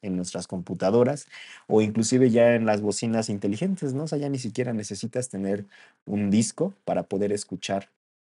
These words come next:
música en, en una bocina inteligente, en una, en cualquier dispositivo de los que ya hoy en día tenemos, ¿no?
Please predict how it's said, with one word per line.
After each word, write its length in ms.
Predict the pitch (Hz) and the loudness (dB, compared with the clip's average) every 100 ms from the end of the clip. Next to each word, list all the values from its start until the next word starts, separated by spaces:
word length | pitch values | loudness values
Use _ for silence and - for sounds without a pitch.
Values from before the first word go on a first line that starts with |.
| _ _ _ _ _ - | _ _ _ _ _ 0
música 680 | 110 117 113 101 - 87 - | 4 4 2 -2 -2 -4 -6
en, 520 | - 90 - 95 - - - | -8 -6 -8 -10 -12 -16 -8
en 160 | 98 | -4
una 340 | 95 95 98 92 | -2 2 4 2
bocina 440 | 90 92 - 98 | -2 -4 0 0
inteligente, 880 | 95 92 90 123 117 117 110 104 107 - - _ | 0 -4 -4 -4 -4 -2 0 0 -2 -8 -20 _
en 240 | - 90 90 | -6 -2 0
una, 880 | 92 90 90 87 85 85 - 101 - - - - _ _ _ - | 0 -2 -2 -4 -6 -8 -8 -10 -10 -12 -14 -20 _ _ _ -10
en 200 | 95 92 | -6 -2
cualquier 340 | 92 90 110 | -2 0 -2
dispositivo 600 | 104 - - - 101 98 | -2 -4 -8 -6 0 2
de 100 | 90 | 2
los 140 | 85 | -2
que 120 | - 90 | -6 -4
ya 180 | 87 | 0
hoy 180 | 87 90 | 0 0
en 100 | 90 | 0
día 140 | 87 87 | 0 -2
tenemos, 520 | 90 85 85 82 - | -4 -6 -6 -8 -8
¿no? 200 | 113 | -8